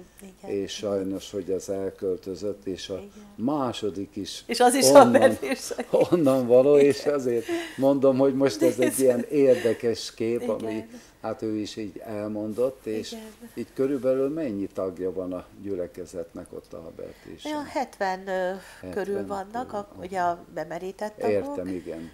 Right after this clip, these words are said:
Speaker 1: Pilisen pedig olyan negyven körül.
Speaker 2: Igen, igen,
Speaker 1: És,
Speaker 2: mert az
Speaker 1: ö,
Speaker 2: egy kicsit kisebb,
Speaker 1: kicsit
Speaker 2: igen, a
Speaker 1: kisebb,
Speaker 2: Pilis.
Speaker 1: igen. Ö, életkorban egy picit fiatalabb a pilisi gyülekezet. Ö, Albert Irsán pedig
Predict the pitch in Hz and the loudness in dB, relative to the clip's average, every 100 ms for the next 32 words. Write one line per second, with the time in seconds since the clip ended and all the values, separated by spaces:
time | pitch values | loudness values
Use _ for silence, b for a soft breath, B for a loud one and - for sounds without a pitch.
0 | - 269 254 - 240 233 226 214 208 190 | -12 -8 -6 -6 -8 -8 -8 -8 -10 -12
1 | 160 156 165 - 156 - - 71 71 214 | -14 -14 -14 -14 -14 -14 -14 -12 -12 -14
2 | B B B 104 87 82 76 87 - - | B B B -12 -12 -14 -18 -20 -20 -20
3 | - - 90 90 90 87 - 85 - 90 | -18 -16 -12 -8 -8 -8 -12 -18 -16 -16
4 | - 92 - 92 - - - 233 - 170 | -14 -18 -16 -16 -16 -14 -10 -8 -8 -12
5 | 175 254 - 311 - - 208 247 262 254 | -10 -10 -8 -8 -8 -10 -8 -8 -8 -8
6 | 233 202 220 - 269 277 202 - - 190 | -6 -6 -6 -8 -6 -2 -2 -2 -6 -6
7 | 185 185 185 - - 262 214 208 - 185 | -6 -8 -10 -14 -14 -12 -12 -14 -10 -8
8 | 175 170 165 170 - 156 160 160 - 151 | -8 -8 -8 -8 -8 -8 -6 -8 -10 -14
9 | 147 - 151 180 175 185 202 196 233 240 | -12 -14 -14 -12 -12 -12 -12 -8 -8 -10
10 | - B B B B B 175 185 - 226 | -14 B B B B B -10 -6 -2 -2
11 | 226 196 - 190 - 180 185 190 196 | -2 -6 -6 -8 -4 -6 -6 -10 -10